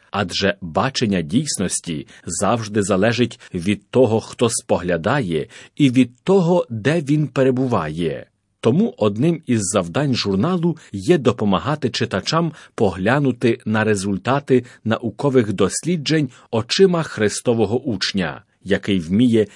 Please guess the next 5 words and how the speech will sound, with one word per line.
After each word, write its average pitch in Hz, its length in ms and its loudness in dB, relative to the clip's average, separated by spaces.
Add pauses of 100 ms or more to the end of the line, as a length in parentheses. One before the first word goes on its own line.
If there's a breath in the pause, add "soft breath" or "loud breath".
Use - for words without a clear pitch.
співстраждати 110 1040 -2
з 87 140 -6
бідними, 87 640 -2 (160 soft breath)
знедоленими, 92 1000 0 (180 loud breath)
потребуючими 104 1080 0